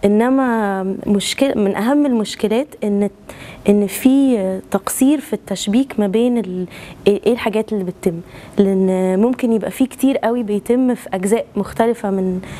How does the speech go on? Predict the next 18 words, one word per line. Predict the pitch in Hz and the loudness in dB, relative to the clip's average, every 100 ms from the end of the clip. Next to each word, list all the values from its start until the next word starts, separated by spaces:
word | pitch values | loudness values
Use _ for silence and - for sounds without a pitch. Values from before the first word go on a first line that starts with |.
| - - | -14 2
الوطن | 190 214 220 214 | 4 4 2 0
العربي | 190 208 240 254 254 | 0 0 0 0 0
و-، | 214 190 180 180 180 190 - - - | 0 0 -2 -4 -6 -8 -10 -8 0
وبصور | 190 196 254 254 226 | 2 4 2 2 0
مختلفة | 190 - 240 240 254 240 226 214 | -2 0 0 2 0 0 -2 0
واستخدام-، | 190 190 - - - 202 - 214 - | -4 -6 -10 -6 -4 -4 0 0 0
استخدامًا | - 233 202 226 | -2 0 2 2
لأدوات | 262 190 202 233 233 | 2 0 0 -2 -2
مختلفة، | - 226 220 - | -2 -2 -2 -2
أدوات | 196 196 - | -2 -4 -2
فنية | 208 226 240 | 0 2 0
مختلفة. | - 220 202 269 311 - - - - | -2 -4 -4 -4 -6 -10 -16 -16 0
إنما | 214 226 247 277 | 2 4 2 2
لو | 233 208 | 2 2
ما | 208 | -2
فيش | - 269 277 - | 2 0 0 -6
تراكم | - 208 233 262 247 214 202 | -2 0 0 -2 -4 -2 0
لده، | 190 185 196 | 0 0 -2